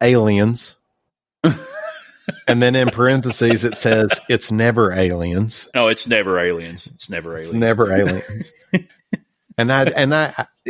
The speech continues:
Speaker 1: I just kind of sat there for a minute. I thought, "Why can't it ever be aliens?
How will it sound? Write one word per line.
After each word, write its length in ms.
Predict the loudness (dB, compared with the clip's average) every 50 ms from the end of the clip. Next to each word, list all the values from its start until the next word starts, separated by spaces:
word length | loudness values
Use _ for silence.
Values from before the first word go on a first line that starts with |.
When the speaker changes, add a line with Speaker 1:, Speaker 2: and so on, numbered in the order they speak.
| -10 -10 _ -6
Speaker 1:
I 160 | -4 -2 -2
just 240 | -2 -2 -4 -4 -4
kind 220 | -2 -2 0 0
of 160 | -2 -4 -6 -10
sat 380 | -18 -10 -6 -4 -4 -4 -4 -2
there 200 | 0 0 0 0
for 160 | -2 0 0
a 60 | 2
minute. 260 | 2 2 2 2 0 -2
I 80 | -4 -2
thought, 320 | 0 0 0 0 -2 -8 _ _ _ _ _ _ _ _ _ _ _
"Why 300 | -10 -8 -6 -6 -6 -6 -6
can't 380 | -4 -2 0 2 0 0 0 -2
it 160 | -2 -2 -2
ever 380 | 0 0 0 2 2 0 0
be 300 | 0 0 -2 -2 -2 -4 -6
aliens? 840 | -4 0 2 2 2 2 0 -6 -10 -12 -16 -18 -16 -16 -16 -16